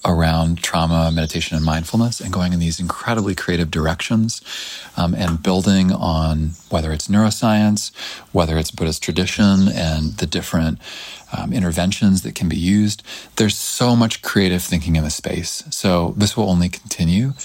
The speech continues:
And I feel lit up about it. I mean, even though I want to be making a shift in my life in terms of my focus, I will still totally be keeping tabs on what's happening in empirical research,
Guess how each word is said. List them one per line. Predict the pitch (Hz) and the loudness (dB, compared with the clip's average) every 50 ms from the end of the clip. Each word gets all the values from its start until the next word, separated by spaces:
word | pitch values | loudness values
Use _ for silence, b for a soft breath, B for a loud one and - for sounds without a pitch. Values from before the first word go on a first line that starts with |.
| B B B B B B B B B - | B B B B B B B B B 0
And | - 101 95 92 95 101 - - | 2 4 4 4 4 2 2 0
I | - 113 | 0 0
feel | 110 - - 127 117 | 0 0 2 2 4
lit | 104 98 95 95 | 4 4 4 2
up | 92 - - | 0 0 0
about | 82 78 - - - | 0 0 0 0 -2
it. | - - - | -4 -6 -6
I | - 104 | -2 0
mean, | 95 92 92 90 | 2 2 2 2
even | - 107 101 107 98 | 2 2 4 4 4
though | 95 92 90 | 4 2 2
I | - 85 87 87 | 0 0 -2 0
want | 87 87 85 85 85 82 - - - | 0 0 0 0 0 -2 -4 -6 -4
to | 87 82 78 | -2 -2 0
be | 80 90 85 80 80 80 82 B B B B B B B B B B B B B _ | 0 0 0 0 0 -2 -4 B B B B B B B B B B B B B _
making | 107 101 95 92 - - 90 | 2 2 2 2 0 0 0
a | 82 | 0
shift | 82 - - 92 87 - - | 0 -2 -4 -6 -6 -2 0
in | 87 82 | 2 2
my | 82 82 82 | 2 2 2
life | 82 85 85 85 82 - | 2 2 0 0 0 -2
in | 87 | -2
terms | 78 - 85 82 - | -2 -2 -2 -4 -4
of | - 90 | -2 -2
my | 87 80 78 | -2 -2 -2
focus, | - - 110 110 104 - 95 87 92 - - - - | -2 0 -2 0 0 0 -2 -2 -2 -6 -8 -6 -4
I | - | -2
will | 92 87 85 | -2 -2 -2
still | 82 - - - 101 92 90 | -4 -6 -4 -2 -2 -2 -2
totally | - - - - 104 95 92 90 80 | -4 -4 0 0 2 2 2 2 0
be | 80 87 | 0 -2
keeping | 82 - 101 - - 85 82 80 | -2 -2 -4 -4 -2 -4 -4 -2
tabs | - - 87 82 - 50 - - - - B B B B B B B - | -2 0 0 0 0 -2 -4 -6 -10 -10 B B B B B B B -2
on | - 95 85 85 82 82 80 82 82 85 82 | 0 2 2 4 4 4 2 2 2 2 0
what's | 87 82 - - | 0 -2 -2 -4
happening | - 78 78 - 85 85 82 80 80 82 85 - | -4 -4 -4 -2 -2 0 0 2 2 0 0 0
in | 73 85 82 80 80 78 | -2 -2 -2 -2 -2 -2
empirical | 80 - 78 - - 120 113 113 - 120 110 | -4 -6 -6 -2 0 0 0 0 0 -2 0
research, | 107 104 101 - - 117 110 110 110 - - | 2 0 0 0 -2 -4 -4 -4 -4 -6 -8